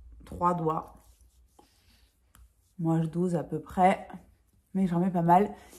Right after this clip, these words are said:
Et c'est tellement fin, ça pénètre super rapidement.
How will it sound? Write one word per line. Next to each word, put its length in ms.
Et 140
c'est 260
tellement 340
fin, 320
ça 240
pénètre 540
super 400
rapidement. 720